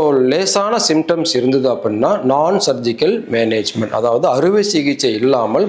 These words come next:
மருந்து மாத்திரைகள் மூலம் சரி பண்றது. இதுக்கு என்ன செய்யணும், அந்த பேஷண்ட்டுக்கு புரோஸ்டேட்னா என்ன, அப்படி அதனுடைய ப்ராப்ளம் என்னங்கிறத பத்தி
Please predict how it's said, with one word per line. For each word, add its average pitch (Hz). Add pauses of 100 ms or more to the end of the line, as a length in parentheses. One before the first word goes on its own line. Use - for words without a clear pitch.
மருந்து 175
மாத்திரைகள் 123
மூலம் 123 (340)
சரி 104 (100)
பண்றது. 101 (340)
இதுக்கு 165
என்ன 185 (140)
செய்யணும், 143 (380)
அந்த 175 (140)
பேஷண்ட்டுக்கு 175 (100)
புரோஸ்டேட்னா 135 (200)
என்ன, 127 (380)
அப்படி 123
அதனுடைய 120 (140)
ப்ராப்ளம் 160
என்னங்கிறத 123
பத்தி 214